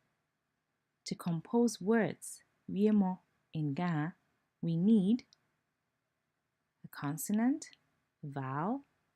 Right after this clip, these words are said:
and a tone. For example, be, b,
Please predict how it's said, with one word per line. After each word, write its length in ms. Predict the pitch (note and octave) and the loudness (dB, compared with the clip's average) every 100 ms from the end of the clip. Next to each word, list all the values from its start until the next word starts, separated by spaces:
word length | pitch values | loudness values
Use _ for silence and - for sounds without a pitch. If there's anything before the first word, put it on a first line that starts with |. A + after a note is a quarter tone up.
| _ _ | _ _
and 140 | F#3+ G#3+ | 0 0
a 40 | |
tone. 680 | G#3 - C#4+ C#4 D3 C3 C3 _ _ _ _ _ _ _ _ _ _ _ _ _ _ _ _ _ _ | 0 2 6 6 6 0 -6 _ _ _ _ _ _ _ _ _ _ _ _ _ _ _ _ _ _
For 80 | - | -8
example, 760 | C#3 C3 C3 C3 C#3 A3+ B3+ C#4 - _ _ _ _ _ _ _ _ _ _ - - _ - C#3+ | -6 -4 -4 -4 -4 0 0 0 -8 _ _ _ _ _ _ _ _ _ _ -20 -20 _ -12 0
be, 460 | D3+ D#3 F3+ A3 - _ _ _ _ _ _ _ _ D3 | 2 4 2 -2 -6 _ _ _ _ _ _ _ _ -4
b, 140 | D3+ | -4